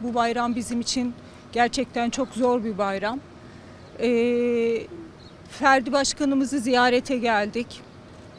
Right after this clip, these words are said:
Ekrem Bey'in, Ekrem Başkanımızın selamlarını, iyi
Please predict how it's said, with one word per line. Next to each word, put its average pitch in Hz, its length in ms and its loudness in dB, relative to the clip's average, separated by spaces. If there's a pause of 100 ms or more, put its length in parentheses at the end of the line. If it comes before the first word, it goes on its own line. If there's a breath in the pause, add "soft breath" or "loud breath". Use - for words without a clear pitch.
(140)
Ekrem 262 440 0
Bey'in, 240 300 0
Ekrem 254 360 -2
Başkanımızın 247 600 -2
selamlarını, 247 720 0
iyi 254 200 -2